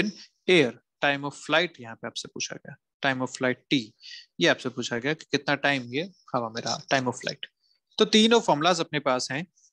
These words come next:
मैं फॉर्मूलाज लिखता हूँ, आंसर आप बताएंगे। Time of flight का जो फॉर्मूला होता है, टू यू sine theta by g,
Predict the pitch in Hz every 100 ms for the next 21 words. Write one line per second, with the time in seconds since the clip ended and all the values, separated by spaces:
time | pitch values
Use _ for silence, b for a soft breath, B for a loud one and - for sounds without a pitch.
0 | _ _ 156 160 151 165 185 170 165 190
1 | 202 135 143 135 135 135 143 143 156 202
2 | _ _ _ _ _ _ _ _ _ _
3 | _ _ _ _ _ _ _ _ _ _
4 | _ _ - 170 208 - 196 190 190 180
5 | 165 147 151 135 139 147 - _ _ -
6 | 170 185 175 135 151 156 - 131 127 127
7 | 131 131 123 139 147 _ _ - 123 117
8 | 113